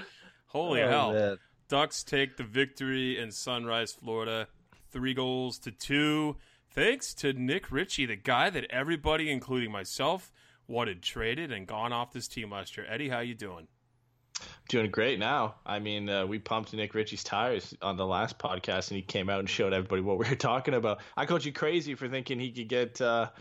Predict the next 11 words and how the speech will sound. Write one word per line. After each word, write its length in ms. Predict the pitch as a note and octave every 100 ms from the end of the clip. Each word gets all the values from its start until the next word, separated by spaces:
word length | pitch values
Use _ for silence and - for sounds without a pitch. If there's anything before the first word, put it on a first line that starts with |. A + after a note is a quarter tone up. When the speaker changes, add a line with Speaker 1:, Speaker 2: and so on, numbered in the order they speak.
| - - - _
Speaker 2:
twenty 300 | - D3+ C#3+
goals 500 | B2+ C#3 C#3 B2 - _ _ -
because 440 | C3 - C3 A#2
his, 300 | B2+ A2+ - A2 A2
he 120 | A#2+ B2+
was 100 | A#2
on 160 | A#2+
pace 280 | - B2 B2+
for, 120 | -
like, 160 | G2+ F#2
twelve. 480 | - A#2+ A#2 G#2+